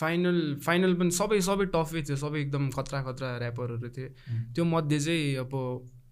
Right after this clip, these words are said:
Speaker 1: हरिस, हरिस दाई हुनुहुन्छ हाम्रो।
Speaker 2: अँ, मैले
Speaker 1: हरि-,
Speaker 2: त्यो ब्याटल पनि
Speaker 1: हजुर।
Speaker 2: हेरेको थिएँ, एकदम।
Speaker 1: हरिस दाई चाहिँ सबैभन्दा टफ लाग्यो त्यो अपोनेन्ट मध्ये सबैभन्दा।
Speaker 2: ओके। अ, अनि यो, ओके, फाइनलमा चाहिँ हाम्रो कुशसँग परेको थियो, होइन?
Speaker 1: हजुर।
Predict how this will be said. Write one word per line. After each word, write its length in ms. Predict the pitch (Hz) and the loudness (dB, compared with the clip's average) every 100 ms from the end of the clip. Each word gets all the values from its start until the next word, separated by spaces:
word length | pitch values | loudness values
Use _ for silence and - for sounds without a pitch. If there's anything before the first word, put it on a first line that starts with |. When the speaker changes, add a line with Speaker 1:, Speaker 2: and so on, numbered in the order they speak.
| 135 | 0
Speaker 1:
हरिस, 400 | 135 143 139 131 | 2 4 2 2
हरिस 480 | 143 147 - - - | 2 2 0 -4 -4
दाई 200 | 139 135 | -2 0
हुनुहुन्छ 320 | 120 123 135 | -2 -4 -4
हाम्रो। 240 | 123 139 | -4 -2
Speaker 2:
अँ, 180 | 160 127 | 2 4
मैले 120 | 127 | 4
Speaker 1:
हरि-, 120 | 131 | 4
Speaker 2:
त्यो 100 | 127 | 4
ब्याटल 160 | 127 123 | 4 4
पनि 100 | 120 | 4
Speaker 1:
हजुर। 200 | 120 - | 2 2
Speaker 2:
हेरेको 120 | 117 | 0
थिएँ, 220 | 113 120 | -4 -6
एकदम। 180 | - 127 | -8 -2
Speaker 1:
हरिस 240 | 139 147 147 | 0 0 -2
दाई 120 | 147 | -2
चाहिँ 560 | 147 151 131 - - - | -4 -6 -8 -12 -18 -10
सबैभन्दा 320 | - 139 120 | -4 -2 -2
टफ 280 | 117 120 - | -2 -4 -6
लाग्यो 180 | - 131 | -12 -10
त्यो 140 | 123 | -12
अपोनेन्ट 300 | 123 135 131 | -10 -10 -10
मध्ये 200 | 139 139 | -10 -12
सबैभन्दा। 680 | 135 - - 139 - _ 120 | -14 -18 -18 -20 -20 _ -10
Speaker 2:
ओके। 100 | 120 - - - - - | -8 -10 -14 -16 -20 -4
अ, 440 | 120 117 117 120 | 2 4 6 4
अनि 320 | 156 170 175 175 | 4 2 0 0
यो, 440 | 165 135 123 123 - - - _ _ _ - | -2 -2 -4 -6 -10 -16 -20 _ _ _ -10
ओके, 140 | 120 | -8
फाइनलमा 380 | 113 147 156 151 | 0 2 2 0
चाहिँ 200 | 151 117 | 0 -2
हाम्रो 160 | 110 - | -2 -4
कुशसँग 440 | 123 127 120 117 | -2 2 4 4
परेको 260 | 110 117 117 | 2 2 0
थियो, 160 | 113 | 0
होइन? 200 | 113 117 131 | -2 -4 -6
Speaker 1:
हजुर। 180 | 120 | -6